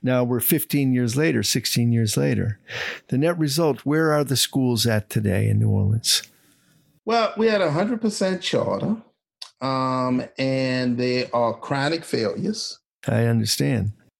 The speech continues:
Speaker 2: Uh, they have the lowest A C T scores in the state of Louisiana. They have the lowest naep scores. The s-, the,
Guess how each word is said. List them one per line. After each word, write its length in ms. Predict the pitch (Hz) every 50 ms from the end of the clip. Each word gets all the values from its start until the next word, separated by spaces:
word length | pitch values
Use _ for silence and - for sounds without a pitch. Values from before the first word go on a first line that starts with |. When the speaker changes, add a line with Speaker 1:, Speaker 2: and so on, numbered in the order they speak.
| _ _ _ _ -
Speaker 2:
Uh, 420 | 120 120 117 117 113 113 113 110
they 360 | 110 107 120 117 120 117 117
have 200 | 110 117 120 110
the 80 | 110 117
lowest 340 | 117 123 135 139 131 135 -
A 80 | 139 131
C 200 | - - 139 131
T 220 | 135 - - 143 127
scores 560 | - - - 120 110 101 98 - 120 120 117
in 80 | 113
the 80 | 107 104
state 380 | - - - 113 107 110 107 107
of 60 | 101
Louisiana. 760 | 101 104 101 98 101 101 90 87 82 82 85 95 120 143 151 - _ _ _ _ _ _ _ _ _ -
They 80 | 117
have 140 | 117 117 113
the 60 | 120
lowest 440 | 113 117 131 135 131 120 110 - -
naep 420 | 110 107 110 120 139 156 156 - -
scores. 880 | - - - - - - - - - - - - - - - - - _ _ _ _ _ _ _ _ - - - - _ _ -
The 300 | 107 110 110 110 113 113
s-, 340 | 110 - - - - - - -
the, 720 | 113 110 120 117 113 113 110 110 107 107 101 - - -